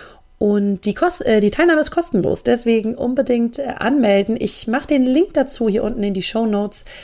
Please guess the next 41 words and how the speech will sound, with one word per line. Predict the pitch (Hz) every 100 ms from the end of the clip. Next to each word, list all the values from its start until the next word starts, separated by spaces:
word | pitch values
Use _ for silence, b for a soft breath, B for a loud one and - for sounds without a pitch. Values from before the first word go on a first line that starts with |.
| B
Das | 208 -
wollte | 220
ich | -
nur | 214
vorweg | - 185 196 -
sagen, | 190 185 185
weil | 185 202
das | 202 196
am | 185 -
achten | 277 - -
Juni | 214 214 208
beginnt. | 196 202 196 202 196 B B B _
Und | 196
damit | 202 208
das | 185 -
keiner | - 190
verpasst, | 190 185 - 175 - - 269
äh, | 180 170 170
wollte | 165 175
ich | -
das | 165
hier | -
gerne | - 156 -
einmal | - 190 208
kurz | 202 196 -
ankündigen. | - 233 285 294 262 269 247 247 233 B B B B _
Und, | - 190 185 185 175 - 185
äh, | 175 175 180
genau, | 175 156 - -
pack | 330
den | - 262
Link | 262
in | - 214
die |
Shownotes, | 214 214 202 202
da | -
kannst | - 196 -
du |
einfach | - 170
draufklicken | 165 170 - 185 165 -
und | 185 170 -